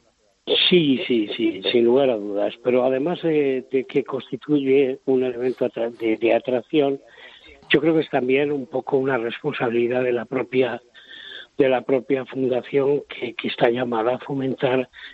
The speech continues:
el arte religioso contemporáneo, y eso es lo que, lo que hemos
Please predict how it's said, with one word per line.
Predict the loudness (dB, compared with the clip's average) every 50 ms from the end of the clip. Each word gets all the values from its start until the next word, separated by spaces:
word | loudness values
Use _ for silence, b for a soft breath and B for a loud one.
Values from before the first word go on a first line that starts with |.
| -2
el | 2 4 4 4
arte | 2 0 -4 -8 -10 -10
religioso | -8 -8 -8 -8 -10 -6 -2 -2 -2 -2 -2 -4 -2 -2 0 0 0 -2 0 0 0 0 0 -2 B B B B B B B -2
contemporáneo, | -2 0 0 0 -2 -2 -2 0 2 2 2 2 0 -2 -4 -6 -8 -8 -6
y | -4 -2 -2
eso | -2 -2 -2 -2 0 2
es | 2 2 0 0
lo | 2 2 2 2
que, | 0 -4 -4 -2 -2 -2 -4 B B B B B B B
lo | 0 2
que | 2 2
hemos | 2 2 2